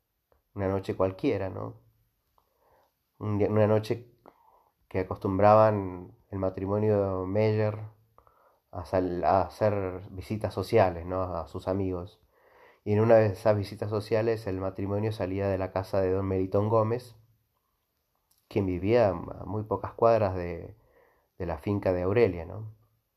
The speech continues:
Allí doblaron hacia la izquierda, en donde había un callejón oscuro, y apresuraron la marcha. Eh, sobre todo porque Aurelia sentía un poco de miedo porque sentía que la estaban siguiendo.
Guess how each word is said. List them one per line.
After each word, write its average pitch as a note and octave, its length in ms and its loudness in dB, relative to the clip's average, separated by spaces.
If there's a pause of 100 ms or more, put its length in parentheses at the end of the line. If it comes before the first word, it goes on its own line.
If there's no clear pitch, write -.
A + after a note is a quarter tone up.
(1400)
Allí F#2+ 200 2
doblaron G#2+ 440 6
hacia F#2+ 240 -2
la F#2+ 120 0
izquierda, A#2 680 -2
en F#2+ 100 -6
donde F2+ 240 -6
había G2+ 260 0
un G#2 80 -4
callejón F2+ 440 -4
oscuro, C3+ 560 0 (560)
y G#2 60 4
apresuraron A#2 580 4
la A#2+ 80 2
marcha. G2 540 0 (1800)
Eh, F2+ 640 2 (720)
sobre G#2+ 240 -2
todo C#3 240 2
porque - 240 0
Aurelia A#2 500 2
sentía G2 460 -2
un A2 80 -6
poco A2+ 240 0
de F#2+ 120 0
miedo A#2+ 420 0
porque F2+ 580 -4 (1000)
sentía F#2 380 -4
que G#2+ 100 -2
la E2+ 60 -2
estaban F#2 320 2
siguiendo. F2 640 0